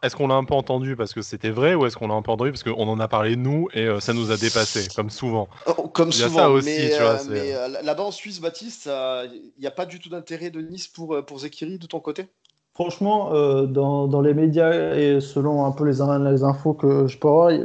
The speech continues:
Speaker 3: Zekiri au G C Nice, j'ai jamais entendu dans la, dans la même phrase. Mais par contre, je sais que son agent a de très bons contacts, euh, avec le G C Nice. Il est déjà venu visiter les installations, et cetera.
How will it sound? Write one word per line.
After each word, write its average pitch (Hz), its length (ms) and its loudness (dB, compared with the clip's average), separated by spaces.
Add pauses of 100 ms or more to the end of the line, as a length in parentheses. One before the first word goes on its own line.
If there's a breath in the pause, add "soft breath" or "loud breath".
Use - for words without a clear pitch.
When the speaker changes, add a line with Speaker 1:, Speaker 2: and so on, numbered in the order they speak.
(300)
Speaker 3:
Zekiri 180 600 2
au 160 120 6
G 160 160 4
C 160 160 -2
Nice, 190 420 -2
j'ai 143 140 2
jamais 160 180 4
entendu 165 320 0
dans 156 140 2
la, 143 180 4
dans 139 140 2
la 139 80 4
même 147 200 0
phrase. 170 460 0 (580 soft breath)
Mais 156 380 4
par 165 240 0
contre, 190 220 0
je 151 80 -2
sais 165 200 -4
que 165 60 -18
son 160 220 -4
agent 160 500 4
a 143 240 4
de 135 140 -4
très 147 180 -6
bons 151 160 -4
contacts, 151 540 -6
euh, 131 180 -2
avec 139 260 0
le 147 100 0
G 143 100 0
C 143 120 -4
Nice. 160 260 -2
Il 135 100 2
est - 20 4
déjà 139 260 4
venu 147 220 2
visiter 143 320 0
les 147 180 0
installations, 139 560 -4
et 139 80 -2
cetera. 147 460 0